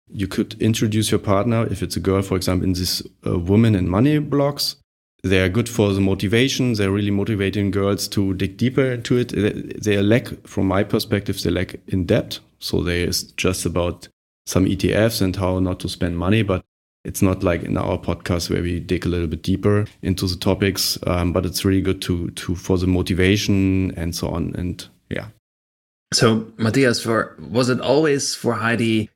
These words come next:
Speaker 2: kind of like that? So you spammed her with some articles. She met somebody, you, like, introduced her a bit to the topic. And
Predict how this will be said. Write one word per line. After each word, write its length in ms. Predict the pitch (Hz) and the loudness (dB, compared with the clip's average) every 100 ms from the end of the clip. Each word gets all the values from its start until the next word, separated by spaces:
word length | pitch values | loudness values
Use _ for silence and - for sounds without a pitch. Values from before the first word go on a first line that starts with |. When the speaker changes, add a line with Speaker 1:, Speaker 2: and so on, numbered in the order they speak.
| - | -2
Speaker 2:
kind 220 | 117 139 | 2 2
of 320 | 139 127 - | 0 -4 -2
like 220 | 143 139 | -2 0
that? 240 | 151 156 - - | -2 -4 -8 -10
So 140 | - 104 | -2 0
you 180 | 104 110 | 2 2
spammed 360 | - 113 107 | 2 2 2
her 340 | 107 104 104 101 | 2 2 2 0
with 140 | 107 | -2
some 180 | - 104 | 0 0
articles. 800 | 101 98 90 98 95 98 - - - | 2 0 0 0 2 0 -4 -8 -4
She 280 | - - | -2 0
met 220 | 110 107 107 | 2 2 2
somebody, 320 | 110 104 104 | 2 2 2
you, 100 | 101 | 2
like, 140 | 101 | 0
introduced 460 | 110 107 104 110 - | -2 -2 0 0 2
her 100 | 107 | 2
a 40 | |
bit 260 | 98 101 - | 2 0 0
to 80 | 104 | 0
the 60 | |
topic. 500 | 110 95 104 98 - | 2 4 2 0 -4
And 240 | 101 104 | -8 -8